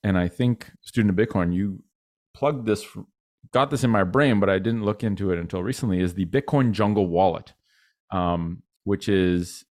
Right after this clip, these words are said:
you know, it was created for a circular Bitcoin economy in Costa Rica, but the wallet can be downloaded by anyone. And they have this learn section where you can actually be paid to move through these little mini modules, uh, to learn about Bitcoin. And one thing we're thinking of doing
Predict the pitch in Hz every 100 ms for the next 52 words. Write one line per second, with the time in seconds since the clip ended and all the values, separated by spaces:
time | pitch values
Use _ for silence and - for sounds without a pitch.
0 | - 98 92 107 - 143 151 147 - 123
1 | 107 104 95 90 92 _ _ - 135 120
2 | 104 107 117 104 113 107 107 107 104 98
3 | 104 - 101 87 101 98 95 104 101 139
4 | 143 131 110 104 104 101 95 85 117 131
5 | 87 85 95 110 127 113 104 95 117 165
6 | 165 - 73 - 98 - _ - _ -
7 | 123 165 160 143 113 101 - 170 139 92
8 | 92 101 98 139 139 - 135 120 107 110
9 | 131 110 123 156 135 117 107 92 82 120
10 | _ _ _ _ _ _ 101 104 135 113
11 | 98 113 117 143 - 90 80 - 95 107
12 | 127 123 101 123 110 104 87 120 165 95
13 | 104